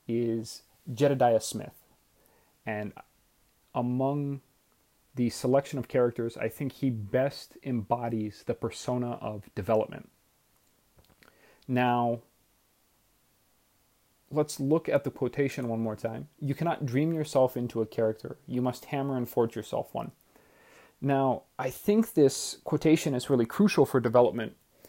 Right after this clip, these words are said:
because the reality around us must constantly be made. And although many of us may have dreams,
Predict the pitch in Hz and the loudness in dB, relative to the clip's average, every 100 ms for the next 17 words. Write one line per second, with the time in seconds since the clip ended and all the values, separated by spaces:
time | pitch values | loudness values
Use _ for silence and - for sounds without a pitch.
0 | _ _ 131 - 135 120 120 113 - - | _ _ -4 4 10 10 10 4 -2 -4
1 | _ _ _ _ _ _ _ _ _ _ | _ _ _ _ _ _ _ _ _ _
2 | _ _ _ _ _ _ _ 139 139 135 | _ _ _ _ _ _ _ 4 6 6
3 | 135 151 170 151 123 117 127 117 - 127 | 6 4 4 4 2 2 0 -2 -4 -10
4 | - - 151 143 147 - 143 - 127 120 | -10 -10 -6 -6 -6 -6 -8 -2 0 0
5 | 117 117 _ _ _ _ _ _ _ _ | 0 -4 _ _ _ _ _ _ _ _
6 | _ - 120 123 110 113 110 101 - _ | _ -10 -2 0 2 0 0 -2 -6 _
7 | _ _ _ _ 113 107 104 - _ _ | _ _ _ _ -6 -6 -6 -12 _ _
8 | _ _ _ _ _ _ - 127 123 143 | _ _ _ _ _ _ 2 4 6 4
9 | 139 147 143 139 - 123 113 101 101 113 | 4 2 2 0 0 -2 0 -4 -4 2
10 | 165 175 110 104 - - | 4 4 0 -4 -10 -18